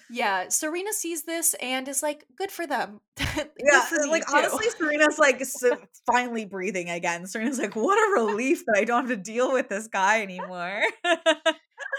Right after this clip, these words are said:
Speaker 1: So she goes to the bathroom. She notices Blair is crying in the bathroom. Um, she kinda reaches out to her and they make up. Everything's water under the bridge with them. And
Speaker 2: Yeah.
Speaker 1: Nate, in another bold move,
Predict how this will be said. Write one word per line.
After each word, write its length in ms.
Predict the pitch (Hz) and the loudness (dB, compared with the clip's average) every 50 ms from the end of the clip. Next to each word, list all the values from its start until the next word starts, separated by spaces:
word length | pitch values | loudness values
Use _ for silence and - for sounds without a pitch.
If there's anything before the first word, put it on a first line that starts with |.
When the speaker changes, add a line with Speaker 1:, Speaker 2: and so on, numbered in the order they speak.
| - - | -4 0
Speaker 1:
So 280 | 320 302 302 294 302 | 2 2 4 4 2
she 220 | 294 302 330 320 285 | 0 -2 -6 -6 -6
goes 240 | 311 330 339 330 - | -4 -4 -4 -6 -8
to 60 | 311 | -10
the 80 | 320 | -10
bathroom. 480 | 240 254 240 240 247 254 269 247 247 247 | -8 -6 -6 -6 -6 -8 -10 -12 -12 -12
She 180 | 247 - 226 214 | -14 -14 -12 -10
notices 440 | 202 202 196 202 196 - 202 190 | -10 -10 -10 -10 -12 -14 -14 -14
Blair 360 | - - 185 190 190 202 220 214 | -16 -12 -8 -6 -6 -4 -4 -4
is 300 | - - 151 175 175 - | -6 -6 -8 -10 -10 -12
crying 480 | _ _ 160 165 175 165 170 165 151 | _ _ -14 -12 -10 -10 -12 -12 -14
in 100 | 143 185 | -14 -14
the 60 | 180 | -12
bathroom. 800 | - - 104 113 113 - _ - 180 170 127 101 110 120 170 - _ - | -8 -6 -4 -4 -4 -6 _ -14 -12 -12 -10 -10 -10 -12 -12 -12 _ -8
Um, 540 | 202 202 185 180 170 160 147 160 180 - - _ _ _ _ - | -6 -4 -4 -4 -4 -4 -6 -8 -12 -16 -20 _ _ _ _ -12
she 140 | - 262 | -10 -8
kinda 180 | 240 277 262 247 | -6 -6 -6 -6
reaches 280 | 214 214 214 - 220 202 | -8 -10 -10 -10 -8 -6
out 160 | 170 160 - | -6 -6 -6
to 60 | 190 | -10
her 200 | 196 202 185 185 | -8 -6 -4 -4
and 120 | 185 190 190 | -4 -6 -6
they 60 | 196 | -8
make 260 | 202 196 190 185 - | -8 -8 -8 -6 -4
up. 280 | 180 180 180 180 180 - _ _ _ _ - | -2 -2 -2 -2 -4 -6 _ _ _ _ -6
Everything's 440 | 208 208 220 220 220 220 208 202 | -4 -4 -4 -4 -6 -8 -10 -6
water 220 | 214 185 190 185 185 | -4 -2 -2 -2 -2
under 220 | 190 185 190 196 | -4 -6 -6 -8
the 60 | 190 196 | -8 -8
bridge 260 | 175 165 160 165 - | -8 -8 -8 -10 -12
with 160 | 190 170 _ | -14 -14 _
them. 440 | - 165 151 151 156 170 190 196 190 _ _ _ _ _ _ _ _ _ _ _ _ _ _ _ - | -6 -6 -4 -4 -6 -8 -10 -14 -18 _ _ _ _ _ _ _ _ _ _ _ _ _ _ _ -8
And 280 | - 220 214 214 208 | -4 -2 -2 0 0
Speaker 2:
Yeah. 180 | 180 165 151 220 | 0 -2 -2 -2
Speaker 1:
Nate, 400 | 226 233 240 269 294 302 - - _ _ - | -2 -2 0 0 0 -2 -4 -8 _ _ -6
in 120 | 233 233 | -4 -2
another 340 | 233 220 220 226 226 254 247 | -2 0 0 2 2 2 0
bold 360 | 196 - 214 226 262 254 240 | 0 0 0 0 0 -2 -4
move, 440 | 240 262 269 285 294 294 285 269 269 | -4 -4 -2 0 0 0 -2 -4 -8